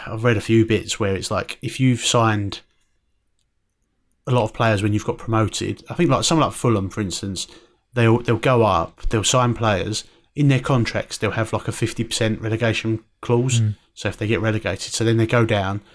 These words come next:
Speaker 1: they'll play that first season, and then they've got to try and sell them, and, and it mi-, it could take them three seasons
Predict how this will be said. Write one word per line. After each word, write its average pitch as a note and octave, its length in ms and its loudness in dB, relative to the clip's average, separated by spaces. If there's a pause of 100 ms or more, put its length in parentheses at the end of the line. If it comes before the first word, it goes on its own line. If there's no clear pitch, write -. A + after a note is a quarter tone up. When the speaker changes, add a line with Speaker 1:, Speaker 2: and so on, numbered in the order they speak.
(180)
Speaker 1:
they'll G#2+ 120 -2
play C#3 220 2
that B2 160 0
first A2 300 0
season, G#2 520 -2 (580)
and A2 120 0
then A2+ 200 6
they've G#2+ 140 0
got A#2 100 -2
to G#2+ 60 -2
try A#2+ 180 2
and A2 80 2
sell G#2+ 320 2
them, F#2+ 240 -2
and, G2 160 -6
and A#2+ 140 -4
it A2 100 -2
mi-, C3 180 0
it A2+ 100 -8
could - 180 0
take - 300 -2
them B2 140 0
three A#2+ 260 2
seasons G#2+ 640 0